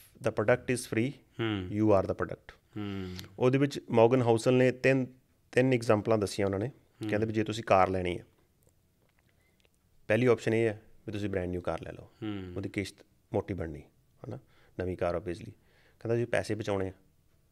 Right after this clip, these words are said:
Speaker 1: ਦੂਜੀ ਆਪਸ਼ਨ ਹੈ ਸੈਕਿੰਡ ਹੈਂਡ ਕਾਰ ਲੈ ਲਓ ਮਾਰਕੀਟ ਪਲੇਸ ਤੋਂ
Speaker 2: ਹੂੰ।
Speaker 1: ਕਿਤੋਂ ਵੀ, ਹੈ ਨਾ,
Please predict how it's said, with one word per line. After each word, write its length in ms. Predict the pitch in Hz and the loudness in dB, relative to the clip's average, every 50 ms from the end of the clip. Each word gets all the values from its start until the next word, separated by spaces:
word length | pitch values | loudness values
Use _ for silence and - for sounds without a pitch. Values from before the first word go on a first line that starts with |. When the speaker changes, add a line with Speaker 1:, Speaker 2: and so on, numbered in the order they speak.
| _ _ _ _ _ _ _ _ _ _ _ _ - | _ _ _ _ _ _ _ _ _ _ _ _ -8
Speaker 1:
ਦੂਜੀ 260 | 123 104 98 95 104 101 | -4 -4 -4 -2 0 0
ਆਪਸ਼ਨ 280 | 95 90 - - 95 | 0 0 -2 -4 -4
ਹੈ 100 | 92 90 | -4 -4
ਸੈਕਿੰਡ 340 | 90 - - 92 - 90 92 | -6 -6 -6 -6 -4 -4 -6
ਹੈਂਡ 100 | 90 85 | -6 -6
ਕਾਰ 180 | - 82 80 80 | -6 -8 -8 -6
ਲੈ 100 | 87 82 | -8 -8
ਲਓ 100 | 82 82 | -8 -8
ਮਾਰਕੀਟ 320 | 127 - - - - - | -10 -10 -12 -12 -14 -14
ਪਲੇਸ 200 | - - - 82 | -12 -10 -10 -8
ਤੋਂ 80 | 104 98 | -8 -8
Speaker 2:
ਹੂੰ। 100 | 95 95 | -8 -8
Speaker 1:
ਕਿਤੋਂ 140 | 92 - | -8 -8
ਵੀ, 60 | 82 85 | -8 -8
ਹੈ 60 | 104 | -8
ਨਾ, 80 | 113 | -10